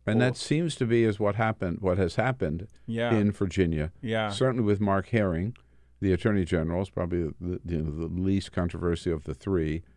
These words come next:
Speaker 2: Yeah.
Speaker 1: but also with Ralph Northam, the
Speaker 2: Mm-hmm.
Speaker 1: governor's, which is where it all started.
Speaker 2: Right.
Speaker 1: And with Justin Fairfax,
Speaker 2: Yeah.
Speaker 1: although Fairfax is in a different league
Speaker 2: Right.
Speaker 1: because these accusations are
Speaker 2: Criminal.
Speaker 1: criminal
Speaker 2: Yeah.
Speaker 1: activity.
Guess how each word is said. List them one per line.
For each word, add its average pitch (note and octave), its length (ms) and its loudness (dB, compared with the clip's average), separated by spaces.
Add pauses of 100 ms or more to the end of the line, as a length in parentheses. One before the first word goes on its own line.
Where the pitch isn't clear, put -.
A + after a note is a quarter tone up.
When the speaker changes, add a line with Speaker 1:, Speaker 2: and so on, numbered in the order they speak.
Speaker 2:
Yeah. G#2 160 -8
Speaker 1:
but G2 400 2
also B2+ 340 4
with G2+ 200 2
Ralph F#2 280 2
Northam, G2+ 600 0
the G2+ 160 0
Speaker 2:
Mm-hmm. D#2+ 60 -2
Speaker 1:
governor's, F#2+ 540 2
which F#2 220 -4
is E2+ 120 -4
where E2+ 220 2
it - 20 0
all D#2 120 0
started. B2+ 420 0
Speaker 2:
Right. A#2 220 0 (1600)
Speaker 1:
And G#2+ 280 6
with A#2 260 2
Justin G2+ 340 2
Fairfax, A#2 600 0
Speaker 2:
Yeah. A2 100 4
Speaker 1:
although A2 320 4 (360)
Fairfax D3+ 480 4
is A#2+ 180 4
in A2+ 100 4
a A2 80 4
different G2+ 400 0
league D#3 340 2
Speaker 2:
Right. G#2+ 100 2
Speaker 1:
because G#2 460 4
these A2 340 2
accusations F2+ 960 2
are E2 360 0 (200)
Speaker 2:
Criminal. G#2 420 -4
Speaker 1:
criminal G2 520 4
Speaker 2:
Yeah. F2 80 2
Speaker 1:
activity. G#2+ 540 2